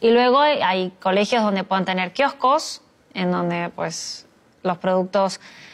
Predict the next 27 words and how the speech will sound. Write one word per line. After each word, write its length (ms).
que 160
se 140
venden 580
no 220
son 120
saludables, 840
o 400
fuera 600
o 120
dentro 320
puede 140
haber 120
máquinas 400
vending. 600
Nosotros, 440
los 100
dietistas 440
nutricionistas, 880
eh, 280
queremos, 760
eh, 440
y 120
deseamos 640
que 80
en 80
los 100
colegios 760